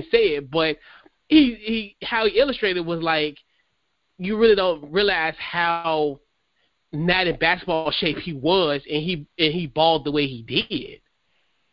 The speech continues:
Where you don't, it's one thing where, that's one thing you don't really realize because you just,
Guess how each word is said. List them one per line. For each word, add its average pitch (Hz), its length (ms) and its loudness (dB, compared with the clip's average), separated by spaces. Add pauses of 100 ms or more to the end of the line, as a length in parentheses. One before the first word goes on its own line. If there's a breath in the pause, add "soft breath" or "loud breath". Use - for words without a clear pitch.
(600)
Where 202 320 6
you 180 180 -6
don't, 208 460 -4 (100)
it's 202 200 -4
one 208 180 -2
thing 196 320 0
where, 165 320 -4 (400 soft breath)
that's 214 200 2
one 220 180 0
thing 196 160 0
you 165 200 -8 (120)
don't 190 380 0
really 170 300 2
realize 190 640 2
because 170 320 -2
you 170 100 -6
just, 156 260 0